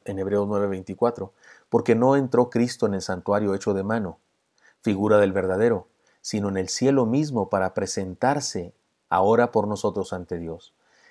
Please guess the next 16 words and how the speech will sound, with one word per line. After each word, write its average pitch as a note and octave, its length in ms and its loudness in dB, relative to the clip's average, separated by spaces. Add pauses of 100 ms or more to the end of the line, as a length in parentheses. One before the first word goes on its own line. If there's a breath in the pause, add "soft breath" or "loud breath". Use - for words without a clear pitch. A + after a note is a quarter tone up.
(120 soft breath)
El F2+ 140 -2
sumo G2+ 220 -2
sacerdote F#2+ 480 2
en A2+ 60 2
el F#2+ 60 -2
Antiguo F2 180 -4
Testamento F#2+ 420 -2
entregaba G2+ 360 0
un G#2 80 -2
cordero, G2 520 0 (380)
no G2 200 -2
a A2+ 100 4
él, A#2 140 2
a F2 80 -4
un G2+ 120 -4
cordero, A2 540 2